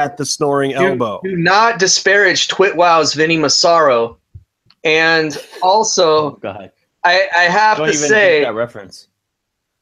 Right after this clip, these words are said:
Speaker 2: um,
Speaker 1: It doesn't matter. I got the reference, Byron. It's funny.
Speaker 2: bringing food into the bathroom's gross as fuck, bro. Dario's gotta get one of those shelves, like, on that episode of The League.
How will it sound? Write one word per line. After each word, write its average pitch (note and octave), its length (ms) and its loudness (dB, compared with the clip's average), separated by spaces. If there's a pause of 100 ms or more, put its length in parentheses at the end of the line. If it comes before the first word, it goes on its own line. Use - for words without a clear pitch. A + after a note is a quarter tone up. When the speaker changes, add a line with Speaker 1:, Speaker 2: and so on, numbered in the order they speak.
(460)
Speaker 2:
um, F3 640 2 (220)
Speaker 1:
It D#3+ 60 -16
doesn't F#3+ 200 -8
matter. D3+ 240 0
I E3+ 120 0
got D#3+ 240 -4
the C#3 60 -4
reference, B2 360 -4
Byron. A#2+ 320 -6
It's C#3 180 -8
funny. D3 180 -12
Speaker 2:
bringing D4 340 -2
food D#4 340 0
into C#4+ 160 2
the A#3 100 2
bathroom's B3 640 0
gross A3+ 360 2
as B3 160 -2
fuck, A3 360 0
bro. F#3+ 340 2
Dario's C4+ 440 2
gotta B3 200 0
get A#3 180 0
one A#3 140 0
of A#3 80 2
those G#3+ 220 2
shelves, G#3+ 480 0
like, F#3 180 0
on F#3 120 0
that F3+ 120 2
episode G#3 460 0
of G#3 80 0
The D#3+ 80 0
League. F3+ 400 -4